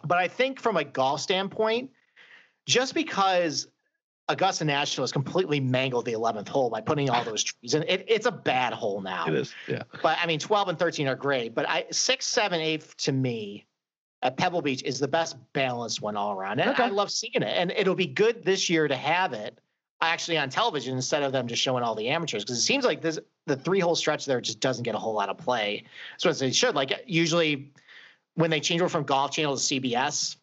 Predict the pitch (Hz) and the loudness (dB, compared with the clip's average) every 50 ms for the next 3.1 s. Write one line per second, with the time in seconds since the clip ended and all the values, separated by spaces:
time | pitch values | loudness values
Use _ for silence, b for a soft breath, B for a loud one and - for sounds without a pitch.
0 | _ _ - - 85 - - 151 156 156 135 131 143 131 135 - _ - 147 139 | _ _ -2 -2 0 0 2 0 0 -2 -2 -2 -2 -2 -4 -6 _ 0 2 2
1 | 156 151 143 139 135 127 123 127 127 139 127 127 127 - 143 135 - - 123 117 | 2 2 2 2 2 2 2 2 2 2 2 2 0 0 0 0 0 -2 -2 -2
2 | 117 113 120 131 131 - - _ - 127 123 107 90 78 76 - - - - 123 | 0 0 0 0 0 -2 -6 _ -2 -2 0 2 0 0 0 -2 -2 -2 -2 -4
3 | 120 | -4